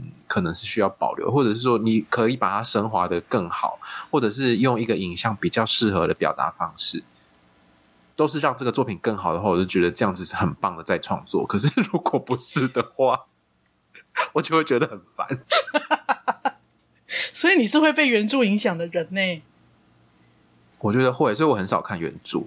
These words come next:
Speaker 2: 嘿。
Speaker 1: 我也不看漫画，我都直接看动画这样子。
Speaker 2: OK。
Speaker 1: 嗯。
Speaker 2: 我是因为柯佳嬿在第一波宣传的时候，他就说他有看过原著，然后决定接这个角色。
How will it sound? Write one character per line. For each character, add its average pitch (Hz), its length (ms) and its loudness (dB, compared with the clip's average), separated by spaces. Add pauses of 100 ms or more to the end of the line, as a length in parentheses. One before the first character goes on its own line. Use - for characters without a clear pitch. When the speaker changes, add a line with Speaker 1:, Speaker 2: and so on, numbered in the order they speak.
Speaker 2:
嘿。 151 440 -8
Speaker 1:
我 135 80 4
也 - 20 2
不 117 100 -2
看 120 220 0
漫 98 220 -2
画， - 380 -2
我 98 120 -2
都 113 80 2
直 120 80 -4
接 104 100 0
看 95 220 -4
动 80 160 -2
画 - 260 -4
这 - 80 -8
样 - 140 -12
子。 - 140 -18 (140)
Speaker 2:
OK。 208 560 -4 (1080)
Speaker 1:
嗯。 92 320 -6
Speaker 2:
我 240 160 2
是 302 100 2
因 370 80 2
为 349 200 4
柯 311 180 0
佳 294 140 2
嬿 294 200 4
在 247 320 4 (140)
第 254 140 -2
一 254 40 -2
波 247 180 2
宣 247 200 0
传 190 160 -2
的 180 80 -6
时 190 80 -4
候， 202 60 -2
他 202 120 0
就 196 140 -6
说 180 600 -4
他 233 120 2
有 233 100 4
看 208 200 0
过 214 140 0
原 156 220 -6
著， 180 200 -6
然 170 120 -6
后 190 180 0
决 170 120 -6
定 196 180 -4
接 180 200 -8
这 175 100 -6
个 156 80 -4
角 156 220 -10
色。 - 280 -12